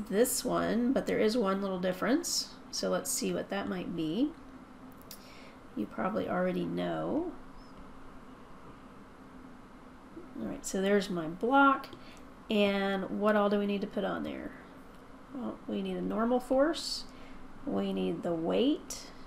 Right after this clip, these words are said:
which is twenty-five pounds. Now I need friction. Now remember, at this point, we're starting over here where the spring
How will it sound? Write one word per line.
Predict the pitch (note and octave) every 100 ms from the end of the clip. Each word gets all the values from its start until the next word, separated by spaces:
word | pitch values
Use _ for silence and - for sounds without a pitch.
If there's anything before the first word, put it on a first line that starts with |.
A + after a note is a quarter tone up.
| - - - - - - - - - - - - -
which | -
is | -
twenty-five | - F#3+ F#3+ F#3+ -
pounds. | B3 B3+ C4+ C#4 C#4 - - - - - - - - -
Now | G#3+ G#3+ G#3+ -
I | G#3+
need | G#3
friction. | G3+ C#4+ D#4+ - G#3+ G#3+ G#3 - - -
Now | A3 G#3
remember, | G#3+ A#3+ E4 D4
at | G#3 -
this | B3 E4+
point, | - C4 A#3 G#3+ -
we're | F#3+
starting | G#3 - F#3+ F#3+ G3 A3 A#3 -
over | G#3+ G#3 G#3
here | G#3 G#3 G#3 G#3 G#3 - - - - - - - -
where | G3 F3+
the |
spring | F3+ - F#3+ F#3+